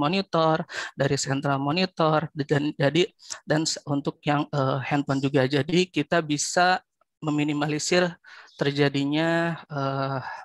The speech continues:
pembu-, perburukan terhadap pasien. Observasi bisa dilakukan dengan maksimal.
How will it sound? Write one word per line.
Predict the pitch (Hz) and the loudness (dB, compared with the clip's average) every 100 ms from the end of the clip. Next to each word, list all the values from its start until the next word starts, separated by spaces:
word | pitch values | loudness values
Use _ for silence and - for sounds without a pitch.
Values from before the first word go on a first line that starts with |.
| _ _ _ _ _ _ _ - - _ | _ _ _ _ _ _ _ -12 -12 _
pembu-, | 156 151 151 | -4 -2 0
perburukan | 151 143 147 160 | -2 -2 -2 0
terhadap | 151 139 135 - | 2 2 0 -2
pasien. | 139 - 131 | -6 -4 -4
Observasi | 139 131 143 - 139 175 | -4 -2 -4 -2 -2 -2
bisa | 156 - 135 | 0 0 0
dilakukan | 147 135 - 139 160 160 | 2 0 -2 -4 -2 -2
dengan | 139 135 | -2 -4
maksimal. | 131 - - 127 123 123 | -6 -6 -6 -4 -4 -4